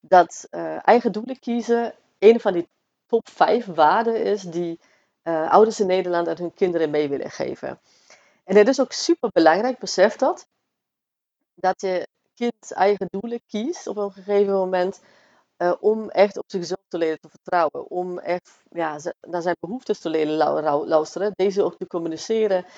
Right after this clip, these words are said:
en, ja, echt ook voor te gaan, hè. Dus ni-, zich niet te laten weerhouden door angst, door belemmeringen, door meningen van anderen, maar juist gewoon echt de stap te durven nemen. Want,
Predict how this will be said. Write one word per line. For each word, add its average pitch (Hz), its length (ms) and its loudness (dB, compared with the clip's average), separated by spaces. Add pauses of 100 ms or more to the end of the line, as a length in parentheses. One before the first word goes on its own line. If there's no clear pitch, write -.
(320)
en, 185 380 4 (180)
ja, 156 440 -6
echt - 420 -12 (280)
ook 180 160 -10
voor 175 160 -4
te - 120 -12
gaan, 196 400 -4
hè. 226 260 -8
Dus 180 200 -10
ni-, 190 220 -6
zich - 220 -10
niet 226 180 -8
te 202 100 -6
laten 180 300 0
weerhouden 175 480 2
door 165 180 -2
angst, 180 480 -4
door 170 280 -2 (260)
belemmeringen, 180 720 2
door 170 300 4
meningen 202 400 4
van 190 160 -2
anderen, 165 500 0 (800)
maar 175 160 2
juist 180 440 6
gewoon 160 400 2
echt - 240 -6
de 175 60 -8
stap - 300 -2
te 165 120 -8
durven 165 360 0
nemen. 147 400 -6
Want, 160 360 -6